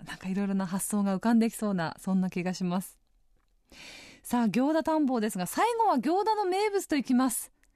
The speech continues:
オープニングでご紹介しましたゼリーフライとフライ。これをついに安田さん食べに行くそうです。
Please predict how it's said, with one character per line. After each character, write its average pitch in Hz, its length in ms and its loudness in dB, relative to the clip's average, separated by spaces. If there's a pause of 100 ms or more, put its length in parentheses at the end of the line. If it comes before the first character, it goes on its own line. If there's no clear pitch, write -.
(140)
オ 262 120 2
ー - 20 0
プ 277 120 0
ニ 269 100 6
ン - 40 4
グ 247 40 4
で 240 80 0
ご 233 100 -2
紹 233 200 -2
介 233 180 0
し 226 120 -2
ま 214 120 0
し - 60 -8
た 185 80 -4
ゼ 170 180 0
リ 320 240 4
ー - 20 0
フ - 140 -4
ラ 330 120 2
イ 277 80 -2
と 170 80 -4
フ - 220 -4
ラ 285 180 4
イ。 302 140 -2 (360)
こ 247 120 0
れ 247 80 2
を 254 100 0
つ - 240 -2
い 381 100 2
に 320 220 0
安 233 160 0
田 269 100 0
さ 226 140 2
ん 214 40 2
食 262 160 0
べ 330 120 2
に 233 140 4
行 - 60 -6
く - 20 -14
そ 220 140 0
う 202 40 -2
で 185 120 -2
す。 - 200 -16